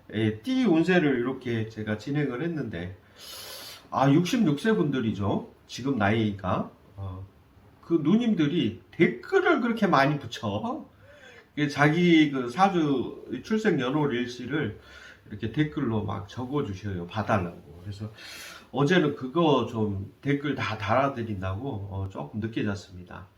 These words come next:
아직도 피곤이 좀 덜 가셨는데, 어, 그래도 너무 즐겁고 행복합니다. 그래서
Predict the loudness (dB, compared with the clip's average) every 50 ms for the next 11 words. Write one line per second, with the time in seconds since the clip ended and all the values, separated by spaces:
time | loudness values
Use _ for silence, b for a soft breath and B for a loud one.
0 | B B B B B B B B -10 -10 -10 -10 -10 -8 -6 -6 -6 -6 -10 -8
1 | -6 -4 -2 -2 -2 -2 -4 -4 -6 -6 -6 -4 -4 -4 -2 -2 -4 -4 -4 -6
2 | -6 -6 -6 -4 -4 -4 -4 -6 -8 -10 B B B B B B B B B B
3 | B B B B B B B B B B B B 2 6 8 8 8 8 8 6
4 | 6 6 6 4 4 6 6 6 6 4 4 2 2 0 0 2 2 2 2 2
5 | 0 0 0 0 2 2 2 0 0 -2 -4 -4 -4 -2 -2 -2 -2 -2 -2 -2
6 | -2 -4 -8 -10 -10 -8 -8 -6 -4 -2 -2 0 0 -2 -6